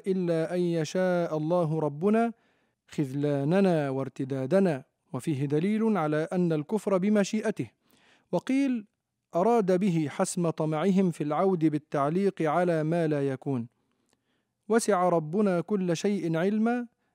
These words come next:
أي أحاط علمه بكل شيء مما كان وما يكون منا ومنكم.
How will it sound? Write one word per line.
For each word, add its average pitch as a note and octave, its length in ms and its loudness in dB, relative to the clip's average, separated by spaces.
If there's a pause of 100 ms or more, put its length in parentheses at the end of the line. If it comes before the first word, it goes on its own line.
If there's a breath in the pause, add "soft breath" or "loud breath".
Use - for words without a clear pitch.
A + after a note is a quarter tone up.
(140)
أي C#3 200 -4
أحاط F3 380 0
علمه D3+ 640 0
بكل D#3+ 460 -2
شيء F#3+ 380 -2
مما E3+ 560 0
كان G3+ 340 -2
وما F3 440 0
يكون F#3 480 0
منا G3+ 340 2
ومنكم. D3 560 0